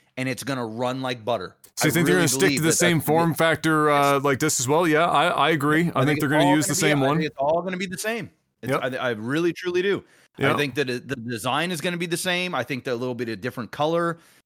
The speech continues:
Speaker 1: um, maybe, you know, a different finish on it, um, fancy box, and that's the show. I
Speaker 2: Yeah.
Speaker 1: really do. I really
Speaker 2: Yeah.
Speaker 1: think you're gonna be able to take your current Joy-Cons and stick 'em into that bitch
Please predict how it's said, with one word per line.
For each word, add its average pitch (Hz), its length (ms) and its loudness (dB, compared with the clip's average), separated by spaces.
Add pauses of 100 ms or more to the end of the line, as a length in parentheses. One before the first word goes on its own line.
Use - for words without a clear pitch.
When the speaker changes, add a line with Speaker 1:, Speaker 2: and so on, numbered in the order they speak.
(120)
Speaker 1:
um, 107 540 -6
maybe, 120 540 -4
you 123 100 -8
know, 110 160 -4
a 107 40 -6
different 113 340 -8
finish 165 440 -4 (380)
on 151 240 0
it, 151 160 -4 (580)
um, 110 540 -2 (120)
fancy 147 500 -4
box, 123 580 -4 (240)
and 107 160 -12
that's 131 240 -6
the 127 80 -8
show. 78 320 -10 (320)
I 98 120 -4
Speaker 2:
Yeah. 127 100 2
Speaker 1:
really 120 200 0
do. 101 200 -6
I 120 100 -2
really 131 260 -2
Speaker 2:
Yeah. 120 120 2
Speaker 1:
think 147 140 -4
you're 160 80 -4
gonna 160 80 -4
be 143 60 -2
able 135 100 -6
to - 80 -8
take 151 120 -10
your 117 100 -14
current 185 360 -4
Joy-Cons 139 680 -2 (240)
and 117 140 -10
stick 175 320 -6
'em 170 120 -2
into 175 160 -4
that 127 240 -2
bitch 113 340 -6